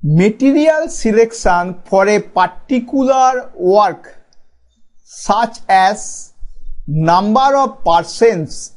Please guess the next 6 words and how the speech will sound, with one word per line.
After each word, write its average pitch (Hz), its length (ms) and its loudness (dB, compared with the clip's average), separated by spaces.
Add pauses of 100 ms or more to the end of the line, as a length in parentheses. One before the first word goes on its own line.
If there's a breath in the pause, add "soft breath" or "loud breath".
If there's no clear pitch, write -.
(140)
use 240 760 0 (200)
a 185 180 2
lift, 180 600 2 (960)
maybe 190 480 2
five 190 520 -4
percent, 240 800 0